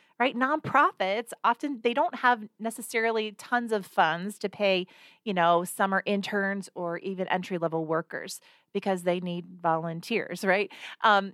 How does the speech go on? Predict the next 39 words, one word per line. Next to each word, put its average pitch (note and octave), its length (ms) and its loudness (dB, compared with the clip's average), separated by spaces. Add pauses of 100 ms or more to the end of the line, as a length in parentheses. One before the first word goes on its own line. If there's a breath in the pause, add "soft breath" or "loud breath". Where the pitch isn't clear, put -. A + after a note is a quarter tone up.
(140)
so C4 380 6
if B3+ 120 2
there's C#4 160 0
a D#4 60 2
cause G#3+ 420 2
you A#3+ 80 -4
care G3+ 260 2
about, F#3 400 2
this G#3+ 220 0
can - 140 -8
actually D4 320 -2
be B3 160 -4
really G#3 360 -4
fulfilling G3+ 640 -2
work. D#4 360 -4 (380 soft breath)
And A#3+ 140 -2
just C#4+ 240 0
because C#4 380 -2
you B3+ 120 -8
aren't G#3+ 200 0
getting F#3+ 320 -6
paid B3+ 320 -10
for - 160 -12
the E3+ 120 -6
work, D#3 460 -4 (320)
you A#3+ 220 -6
are A#3 160 4
still D4+ 560 -2
getting A3 460 -2
loads G3 420 4
of G3+ 100 -4
experience G3+ 680 -4
that - 180 -8
can G3+ 200 -8
go E3+ 380 0
on D#3+ 280 -6
a D#3+ 80 -2
resume, D3+ 580 -4 (160)
right? G3+ 260 0